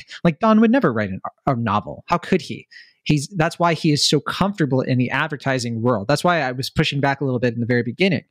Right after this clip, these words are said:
about the whole, like, him wanting to be in the advertising world. I think that's where he's comfortable because advertising is all fake.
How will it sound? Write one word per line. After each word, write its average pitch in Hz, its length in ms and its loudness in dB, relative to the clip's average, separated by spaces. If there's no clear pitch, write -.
about 127 180 0
the 131 80 -2
whole, 123 220 0
like, 120 180 0
him 139 240 0
wanting 131 300 0
to - 80 -8
be 127 120 2
in 110 80 2
the 98 120 -2
advertising 147 540 -4
world. - 180 -10
I 127 80 -4
think 185 240 -2
that's - 160 -4
where 123 240 2
he's 120 240 -2
comfortable - 680 -4
because 147 180 2
advertising 147 540 0
is 123 100 -2
all 120 140 -2
fake. - 500 -10